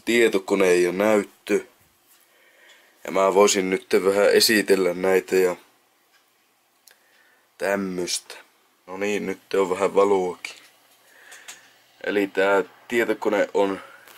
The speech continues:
Dellin Optiplex seitsemän nolla kymmenen. Ja tosiaan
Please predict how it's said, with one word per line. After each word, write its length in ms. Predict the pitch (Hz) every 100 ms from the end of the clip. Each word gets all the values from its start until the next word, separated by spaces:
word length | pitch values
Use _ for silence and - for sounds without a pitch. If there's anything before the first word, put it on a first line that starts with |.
| - - - _ - - _ _ _ _ _ -
Dellin 480 | 117 123 117 104 95
Optiplex 1080 | 113 117 _ 107 98 - 101 101 - - - - _ _ _ _ _ _ _
seitsemän 680 | - 113 107 - 101 95 92
nolla 280 | 95 92
kymmenen. 800 | 90 - 110 107 98 92 87 87 _ _ _ _ _ _ _ _ _ _ - - - _ _ _ _ _ _ _ _ _ _
Ja 300 | 95 98 95 - _ _ _ _ _ -
tosiaan 680 | 101 - 110 107 101 92